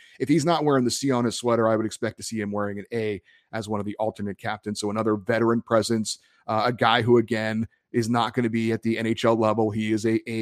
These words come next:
H L player, um, continuing to play professional hockey and get paid for it, but he knows what he is as well. He's, he's, he's a player that's going to be one of the veteran leaders in the A H L, but not expected to be,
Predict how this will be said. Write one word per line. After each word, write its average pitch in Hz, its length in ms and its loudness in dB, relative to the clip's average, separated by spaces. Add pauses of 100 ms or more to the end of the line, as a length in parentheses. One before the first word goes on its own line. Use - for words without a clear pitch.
H 120 160 -2
L 117 100 2
player, 110 640 2
um, 98 380 -6
continuing 120 420 0
to 117 60 -2
play 120 160 2
professional 120 500 0
hockey 127 320 2
and 120 100 2
get 131 140 -2
paid 143 260 0
for 107 220 4
it, 104 80 0 (320)
but 113 100 -2
he 135 120 4
knows 123 260 6
what 117 160 6
he 110 160 0
is 107 140 -2
as 98 120 -6
well. 98 300 -2
He's, 107 340 -6
he's, 110 220 -8
he's 104 180 -6
a 101 60 -4
player 113 380 4
that's 101 240 -2
going 113 180 0
to 113 60 -2
be 107 280 -4 (280)
one 139 120 6
of 160 60 10
the 151 80 10
veteran 143 320 8
leaders 113 480 2 (380)
in 147 100 0
the 135 160 2
A 113 40 -4
H 117 300 -2
L, 104 140 2
but 104 160 -6
not 113 160 0
expected 101 420 -6
to 104 60 -10
be, 92 260 -10